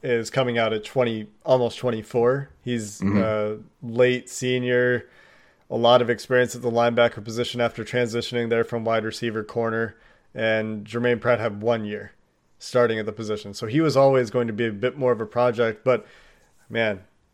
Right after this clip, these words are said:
Speaker 1: just, just thinking about these two guys, I, I think that they got a lot better at tackling between the two of them at the linebacker
Speaker 2: Oh, yeah.
Speaker 1: position. And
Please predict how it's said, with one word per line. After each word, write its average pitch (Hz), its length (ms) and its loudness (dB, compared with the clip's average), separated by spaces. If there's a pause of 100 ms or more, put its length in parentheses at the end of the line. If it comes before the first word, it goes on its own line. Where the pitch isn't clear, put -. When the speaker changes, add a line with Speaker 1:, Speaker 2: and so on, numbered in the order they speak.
(120)
Speaker 1:
just, 139 220 0
just 131 200 -4
thinking 147 240 2
about 123 220 4
these 113 220 -6
two 120 100 -2
guys, 107 280 0
I, 120 360 4
I 120 60 4
think 120 240 -4
that 113 140 -4
they 120 100 4
got 113 160 2
a 110 60 0
lot 117 280 2
better 120 240 2
at 110 120 -6
tackling 123 540 0
between 127 320 -4
the 123 80 -4
two 131 200 0
of 131 100 0
them 135 240 -2
at 123 140 -4
the 123 100 0
linebacker 123 260 4
Speaker 2:
Oh, 123 180 6
yeah. 110 40 -8
Speaker 1:
position. 123 440 -2
And 104 180 -4